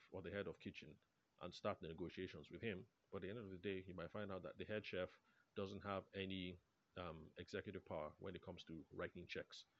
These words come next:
So he might think it's a good idea, but he doesn't cut the checks. If the person who cuts the check is the owner or the general manager, then you might be out of luck.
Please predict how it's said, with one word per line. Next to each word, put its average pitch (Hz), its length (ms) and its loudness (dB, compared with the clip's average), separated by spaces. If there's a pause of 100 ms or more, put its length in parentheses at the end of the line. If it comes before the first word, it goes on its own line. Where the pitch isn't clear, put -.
(240)
So 185 120 8
he 151 60 8
might 135 160 8
think 185 140 2
it's - 120 -4
a 104 60 0
good 98 160 4
idea, 82 340 2 (180)
but 87 120 0
he 87 80 0
doesn't 98 240 4
cut - 180 0
the - 80 -6
checks. - 400 -4 (380)
If 87 80 -2
the 90 60 0
person 113 260 2
who 104 60 -6
cuts - 280 0
the 87 100 -4
check 95 220 2 (180)
is 85 280 -2
the 85 280 -4
owner 90 300 2 (320)
or 85 140 2
the 85 80 -6
general 92 320 0
manager, 82 440 -2 (240)
then 90 220 -2 (140)
you 98 80 -4
might 92 160 0
be - 80 -6
out 107 160 -2
of 98 80 -4
luck. 127 240 0